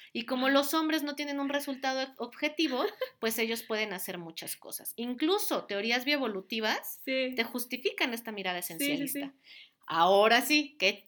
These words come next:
Speaker 1: fregados está realmente pasando?
Speaker 2: Ajá.
Speaker 1: O sea, todo esto es porque se reduce la sexualidad a lo reproductivo.
Speaker 2: Ujú, ujú, ujú.
Speaker 1: Y una cosa es el sexo,
Speaker 2: Ujú.
Speaker 1: la acogida,
Speaker 2: Ujú.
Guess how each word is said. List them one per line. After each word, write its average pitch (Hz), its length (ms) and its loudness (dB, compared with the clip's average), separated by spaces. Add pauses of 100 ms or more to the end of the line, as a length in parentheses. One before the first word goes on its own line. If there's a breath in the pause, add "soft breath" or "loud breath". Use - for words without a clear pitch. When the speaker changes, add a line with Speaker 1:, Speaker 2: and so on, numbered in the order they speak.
(100)
Speaker 1:
fregados 220 540 4
está 185 240 -4
realmente 196 600 -2
pasando? 269 540 -4
Speaker 2:
Ajá. 247 480 -4
Speaker 1:
O - 60 -14
sea, 208 180 -2
todo 311 220 4
esto 381 160 0
es 370 80 -2
porque - 260 -2
se 254 160 -2
reduce 208 560 -2
la 339 120 0
sexualidad 190 680 -6
a 185 80 -10
lo 180 120 -8
reproductivo. 180 640 -4
Speaker 2:
Ujú, 240 80 -4 (220)
ujú, 226 100 -12
ujú. 233 360 -10
Speaker 1:
Y 233 120 2
una 370 260 2
cosa 320 460 2
es - 260 -6 (800)
el 160 140 -8
sexo, - 500 -4 (160)
Speaker 2:
Ujú. 240 380 -6 (140)
Speaker 1:
la 165 120 -8
acogida, 294 400 0 (380)
Speaker 2:
Ujú. 240 340 -8